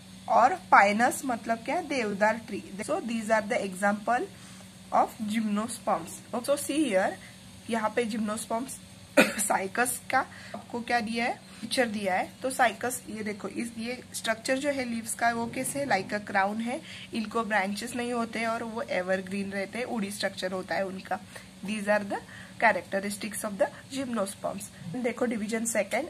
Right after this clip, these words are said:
angiosperms। तो angiosperms में क्या होता है देखो, the flowers these plants bear are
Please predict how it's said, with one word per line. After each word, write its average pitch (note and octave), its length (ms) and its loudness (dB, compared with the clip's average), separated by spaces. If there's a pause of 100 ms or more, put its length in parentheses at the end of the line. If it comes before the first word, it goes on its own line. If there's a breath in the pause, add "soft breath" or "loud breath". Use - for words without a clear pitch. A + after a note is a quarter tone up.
(120)
angiosperms। A3 720 0 (400 loud breath)
तो C#4+ 60 6
angiosperms C4 880 2
में A3 120 -2
क्या G3+ 120 0
होता G3+ 200 -2
है F#3+ 60 0
देखो, F#3+ 240 -4 (300 loud breath)
the C#4+ 140 10
flowers B3 500 8 (500 loud breath)
these B3 380 -4
plants B3 340 2
bear A3 420 0
are G3+ 320 4